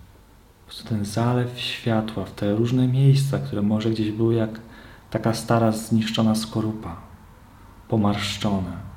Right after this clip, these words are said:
To jest taki balsam, który spływa tylko po to, żeby zaleczyć.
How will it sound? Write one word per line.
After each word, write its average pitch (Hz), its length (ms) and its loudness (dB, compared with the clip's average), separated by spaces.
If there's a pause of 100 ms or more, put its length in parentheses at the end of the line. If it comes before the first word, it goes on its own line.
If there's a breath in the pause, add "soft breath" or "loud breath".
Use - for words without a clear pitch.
(440 loud breath)
To - 60 -20
jest - 120 -14
taki 117 220 -2
balsam, 110 680 0
który - 220 -6
spływa 120 520 -2
tylko 135 720 4
po - 260 -8
to, 120 200 -8
żeby 110 300 -4
zaleczyć. 95 720 -10